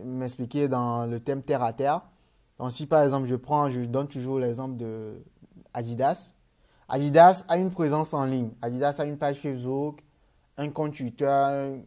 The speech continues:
une chaîne YouTube, euh, des blogs, et cetera, où il publie des informations. Maintenant,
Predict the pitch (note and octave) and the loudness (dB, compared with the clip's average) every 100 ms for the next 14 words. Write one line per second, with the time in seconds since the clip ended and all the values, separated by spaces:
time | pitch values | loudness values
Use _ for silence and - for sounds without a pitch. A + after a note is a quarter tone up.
0 | A2 C3+ - C3+ B2 A#2 A#2+ C3+ B2+ C3 | -12 -8 -4 -2 -2 -4 -4 -4 -2 -4
1 | C3+ B2 A2+ A2 G#2+ G#2+ _ _ _ _ | -4 -6 -8 -8 -8 -12 _ _ _ _
2 | - B2+ B2 C#3+ C3 B2 C3+ B2 A#2+ C3+ | -4 -2 2 2 2 -4 -6 -4 -2 -2
3 | C3+ C3+ B2 B2 B2 A#2 A2+ A#2+ A2 G#2+ | -4 -6 -6 -4 -4 -6 -6 -8 -8 -14
4 | - G2+ _ _ _ _ _ _ C3 C#3+ | -16 -18 _ _ _ _ _ _ -6 -6